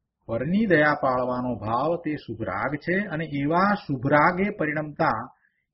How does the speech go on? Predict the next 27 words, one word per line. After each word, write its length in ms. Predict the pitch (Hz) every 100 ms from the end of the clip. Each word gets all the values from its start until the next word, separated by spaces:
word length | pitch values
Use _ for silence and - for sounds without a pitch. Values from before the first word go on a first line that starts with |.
| _
એ 160 | 170 185
સ્વભાવ 640 | - - 110 113 147 202
ભાવની 480 | 151 135 160 175 196
હિંસા 440 | 127 127 127 185 202
કરે 260 | 147 120
છે. 180 | 113 _ _ _ _ _ _ _ _
પોતાનો 540 | - 143 156 160 170 185
ચૈતન્ય 580 | - 139 - 165 165 160
જ્ઞાન 400 | 127 123 143 151
સ્વભાવ 560 | 131 98 101 139 180 -
છે, 80 | 190 196 147
એવા 300 | 143 156 170
ભાવે 420 | 131 123 147 170
પરિણમવું 580 | 175 135 143 147 147 135
જોઈએ, 460 | 123 143 165 196 202 - - _ -
તો 120 | 175
એવા 300 | 151 156 180 202 -
સ્વભાવ 520 | 113 107 123 190 196
ભાવનો 460 | 151 170 170 165 -
ઘાત 440 | - 101 139 -
કરીને, 300 | 147 127 113 98 _ -
એવા 240 | 139 160
સ્વભાવ 580 | 156 - 117 110 151 147
ભાવની 340 | 135 147 156 151
હિંસા 460 | 113 117 110 160
કરીને 460 | 160 - 165 117 - _ _ _ _ _ _ _ _ _ _ _ _ _ _ 147
એ 340 | 143 131